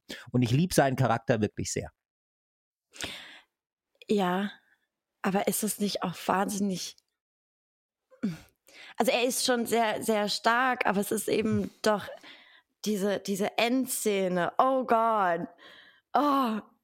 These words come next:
Speaker 2: ja, sehr, sehr. Oh Gott. Ich hab,
Speaker 1: Möchtest du jetzt
Speaker 2: ich
Speaker 1: schon
Speaker 2: hab
Speaker 1: die
Speaker 2: ge-
Speaker 1: Endszene vorwegnehmen?
Speaker 2: Nein, ich möchte nicht die Endszene.
Speaker 1: <laughs>
Speaker 2: Nein, um Gottes Willen. Ich möchte sie einfach nur erwähnen, um, um da zu sagen, dass, ich muss ja nicht sagen, was passiert, aber trotzdem,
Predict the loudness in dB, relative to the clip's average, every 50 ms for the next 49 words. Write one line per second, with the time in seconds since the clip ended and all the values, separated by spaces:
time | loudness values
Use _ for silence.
0 | _ _ _ 0 0 2 2 0 0 -2 -4 -6 -2 0 2 2 2 0 -2 0
1 | 0 2 2 4 2 2 2 2 0 0 2 2 2 4 4 4 4 6 4 4
2 | 4 4 4 4 4 4 4 4 4 4 4 4 4 4 2 0 2 2 4 4
3 | 4 4 4 4 4 2 2 2 2 4 4 4 4 4 4 2 4 6 6 6
4 | 4 4 4 4 4 4 4 2 2 2 2 0 -2 0 0 0 0 -2 -2 -4
5 | -4 -2 -2 -2 0 -2 -4 -4 -4 0 0 2 2 4 2 2 2 2 2 0
6 | 0 -2 -2 -4 -2 -2 -2 -2 0 -2 0 2 2 2 2 2 2 0 0 2
7 | 2 2 2 2 2 0 2 2 2 2 2 2 2 2 4 4 2 2 2 2
8 | 2 0 2 0 0 2 2 2 0 0 -2 0 0 2 2 4 2 2 2 2
9 | 2 2 2 2 0 0 0 -2 -4 -4 0 2 2 2 2 2 0 -2 0 0
10 | -2 -2 -2 -6 -10 -14 -16 -18 -18 -20 _ _ _ _ _ _ _ _ _ _
11 | -4 -2 0 0 2 4 4 2 2 2 4 4 4 4 4 2 2 0 2 0
12 | -2 0 2 2 2 2 2 -2 -2 0 0 2 0 0 -2 0 2 2 2 2
13 | 0 -2 0 2 2 2 0 -2